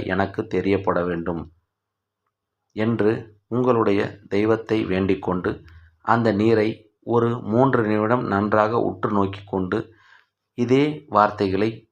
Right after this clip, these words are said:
திரும்ப திரும்ப சொல்லிக் கொண்டு இருங்கள். உங்களுக்கு கூடவே இருந்து குளிபறிக்கக்கூடிய நயவஞ்சக நண்பர்கள், அன்பர்கள் யாரென்று நீங்கள் சந்தேகிக்கிறீர்களோ, அவரிடம் இந்த தண்ணீரை குடிக்க எடுத்துச் சென்று கொடுங்கள். அவர் அந்த தண்ணீரை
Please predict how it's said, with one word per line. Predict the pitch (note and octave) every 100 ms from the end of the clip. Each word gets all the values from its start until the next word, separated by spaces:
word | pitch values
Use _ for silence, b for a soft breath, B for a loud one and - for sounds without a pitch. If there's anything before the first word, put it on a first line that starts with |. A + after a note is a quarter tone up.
| _
திரும்ப | B2 B2+ C3 B2+ -
திரும்ப | G2 G2 C3
சொல்லிக் | - F#2+ F#2+ -
கொண்டு | F#2 F2+
இருங்கள். | F2 E2+ E2+ F2
உங்களுக்கு | A2 A#2 A#2+ A2+ -
கூடவே | - A#2 B2+ C3 B2+
இருந்து | A2 G#2+ G#2+
குளிபறிக்கக்கூடிய | A2 G2 G2+ G2+ G2 G2 G2+ - G#2+ A2+
நயவஞ்சக | F#2+ F#2+ G#2 G#2+ A2 A2+ G2+
நண்பர்கள், | F#2+ G2 G2+ G2+ G2+ -
அன்பர்கள் | F#2+ G2 G2 G2 G2+
யாரென்று | F#2 F#2 G2 G2 G2+ G#2 b b b -
நீங்கள் | G#2+ A2+ G#2 F#2+
சந்தேகிக்கிறீர்களோ, | G#2+ A2+ B2 A2 - G2+ F#2+ F2+ G2+ A2+ A#2 B B _
அவரிடம் | G2 A#2+ A#2+ B2 C#3+
இந்த | - A2 G#2 F#2
தண்ணீரை | G2 A#2 A2+ A2
குடிக்க | - G2+ G#2+ - A#2 -
எடுத்துச் | - G2+ - G2+ -
சென்று | F#2+ A2+
கொடுங்கள். | - F2+ F2+ F2 - _ _ _ _ _
அவர் | A2+ A#2 B2 -
அந்த | G#2 G#2+ G2
தண்ணீரை | G2+ A#2+ C3+ A2+